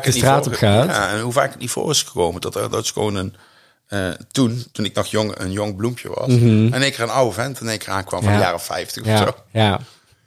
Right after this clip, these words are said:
Speaker 2: En dan wist je niet hoe snel je weg moest rennen of zo.
Speaker 1: Maar dat is natuurlijk ook hartstikke eng eigenlijk.
Speaker 2: Ja, het was ook heel eng.
Speaker 1: Maar was die lijn ook bedoeld voor homoseksuele jongens? Of
Speaker 2: Mm.
Speaker 1: was dat, o-, o-, of, of was die lijn eigenlijk
Speaker 2: Ja, er
Speaker 1: voor
Speaker 2: waren
Speaker 1: iedereen?
Speaker 2: gewoon, eh, seksdating, eh, eh, lijnen.
Speaker 1: Ja.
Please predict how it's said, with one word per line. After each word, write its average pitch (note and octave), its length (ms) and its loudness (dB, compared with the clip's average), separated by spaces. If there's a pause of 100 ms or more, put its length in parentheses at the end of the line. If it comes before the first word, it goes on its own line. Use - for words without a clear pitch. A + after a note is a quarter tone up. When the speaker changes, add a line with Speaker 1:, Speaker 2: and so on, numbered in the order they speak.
(120)
Speaker 2:
En C3 100 -12
dan B2 80 -2
wist A2+ 160 0
je C#3 60 -6
niet C#3 80 -2
hoe C#3+ 100 -2
snel B2 200 0
je A2 100 0
weg C3 160 -2
moest A#2 160 -6
rennen A2+ 340 2
of - 80 -8
zo. C#3 160 2 (220)
Speaker 1:
Maar A2+ 140 6
dat C#3+ 120 4
is F3+ 60 2
natuurlijk C3 280 2
ook A#2 80 -6
hartstikke C3+ 560 0
eng G3 180 0
eigenlijk. A2 400 -2
Speaker 2:
Ja, E3+ 60 2
het B2 80 2
was A3 180 4
ook F3 80 -4
heel A2 220 -2
eng. F2 240 -2 (260)
Speaker 1:
Maar A#2+ 180 4
was C#3+ 160 4
die C#3 120 2
lijn C3+ 220 4
ook C3 160 2
bedoeld A#2+ 400 0
voor B2+ 180 0
homoseksuele A#2+ 760 0
jongens? C#3+ 540 -4
Of G3+ 100 -4
Speaker 2:
Mm. G#3 60 -4
Speaker 1:
was B2+ 140 0
dat, B2+ 180 -2
o-, B2+ 100 0
o-, C3+ 100 0
of, B2+ 180 -2
of C3 160 -4
was C3 160 0
die B2+ 80 0
lijn B2 220 4
eigenlijk A#2 260 0
Speaker 2:
Ja, G#2 80 2
er G#2+ 60 2
Speaker 1:
voor A#2+ 80 2
Speaker 2:
waren A#2 340 0
Speaker 1:
iedereen? G2 240 -8
Speaker 2:
gewoon, F2+ 280 -4
eh, F2+ 60 -8
seksdating, G2+ 1000 -4
eh, F#2 420 -6
eh, F2+ 680 -6
lijnen. F#2+ 540 -4 (120)
Speaker 1:
Ja. A2 280 2